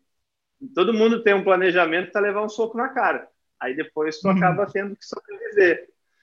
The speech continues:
Speaker 2: É bem isso aí.
Speaker 1: Então, <laughs> né? Foi isso, cara. Dois mil e vinte foi isso. Todo mundo tinha um planejamento, daqui a pouco, ó, pega o teu planejamento errado e joga fora. Então,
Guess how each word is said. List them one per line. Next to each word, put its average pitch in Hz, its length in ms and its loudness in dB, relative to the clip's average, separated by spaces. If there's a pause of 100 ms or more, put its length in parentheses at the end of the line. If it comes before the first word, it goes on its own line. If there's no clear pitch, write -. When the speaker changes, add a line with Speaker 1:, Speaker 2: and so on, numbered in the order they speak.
(140)
Speaker 2:
É 139 100 -4
bem 147 260 0
isso 165 140 4
aí. 160 60 8
Speaker 1:
Então, 196 480 4 (580)
<laughs> 233 680 0
né? 196 280 -2 (420)
Foi 233 260 2
isso, 320 220 -6
cara. 165 180 2
Dois 175 140 -2
mil 208 140 -6
e 214 40 -6
vinte 240 260 -6
foi 285 200 -8
isso. 339 360 -2
Todo 226 200 -4
mundo 233 180 -2
tinha 262 120 -8
um 226 40 -8
planejamento, 226 720 0
daqui 240 60 0
a 220 100 -2
pouco, 262 300 -4
ó, 269 280 4 (140)
pega 180 200 2
o 202 40 -6
teu 208 100 -6
planejamento 202 500 -4
errado 202 200 2
e 202 40 -2
joga 247 220 -2
fora. 233 480 -2 (680)
Então, 170 920 2